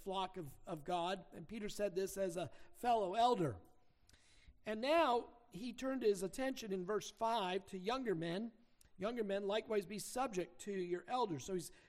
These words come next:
he's focusing first on the elders and their duty to the church, but then also reminding younger men who are not elders or not elders yet to be subject to the elders and to clothe themselves with humility.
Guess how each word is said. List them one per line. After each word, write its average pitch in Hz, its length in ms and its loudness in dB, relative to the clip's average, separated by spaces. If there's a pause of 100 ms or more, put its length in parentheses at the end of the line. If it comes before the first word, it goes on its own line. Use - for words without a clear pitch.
(140)
he's - 120 -14
focusing 220 420 -4
first 208 300 -4
on 214 100 0
the 190 180 0
elders 208 480 2
and 185 120 -2
their 226 140 0
duty 196 300 -4
to 196 120 -6
the 170 100 -4
church, 180 460 -4
but 202 120 -14
then 302 160 0
also 240 400 -2 (280)
reminding 240 520 -4
younger 247 380 2
men 185 460 -2 (680)
who 196 340 -6
are 196 300 -4
not 233 260 -2 (260)
elders 196 400 -4
or 156 60 -4
not 185 300 -4
elders 175 400 -2 (120)
yet 185 440 -2 (560)
to 226 100 -10
be 262 120 -2
subject - 760 -4 (100)
to 202 160 -6
the 175 200 -2
elders 151 640 -6 (140)
and 185 200 -8
to 185 60 -12
clothe 220 320 0
themselves 180 500 -6
with 190 260 -4 (140)
humility. 190 880 2